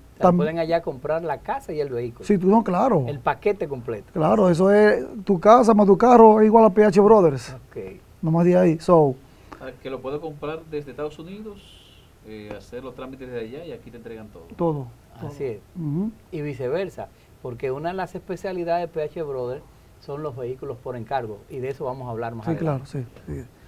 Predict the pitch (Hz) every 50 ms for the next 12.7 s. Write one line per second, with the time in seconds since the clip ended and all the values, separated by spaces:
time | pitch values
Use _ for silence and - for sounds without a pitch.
0 | _ _ - - 170 156 151 151 151 143 131 - - - - - _ _ _ -
1 | - 170 175 180 180 175 175 180 165 - 220 190 151 160 175 165 180 208 202 214
2 | 220 220 220 214 202 190 196 190 196 202 240 247 240 226 226 202 - 247 - -
3 | - _ _ - _ - - _ - _ _ - 214 156 156 156 156 156 151 143
4 | 139 143 - - _ _ _ - 220 180 175 190 160 160 190 202 196 196 190 190
5 | 190 180 185 208 233 247 202 160 135 127 - - _ _ _ _ _ _ _ -
6 | _ _ _ _ _ - - 160 151 160 156 180 180 165 160 180 190 190 202 175
7 | 175 175 170 180 190 190 196 226 - - _ - - _ _ _ _ _ _ _
8 | _ - - _ _ _ _ _ _ _ - - 185 196 185 - - 220 208 202
9 | 185 170 170 165 170 160 147 127 139 170 220 233 190 160 147 160 156 147 151 135
10 | 151 143 147 165 170 165 147 165 175 170 170 160 160 160 170 180 185 185 185 180
11 | 175 - _ - - - - - - - - _ - - 175 160 135 175 175 175
12 | - - 196 190 143 - - 156 147 135 - - -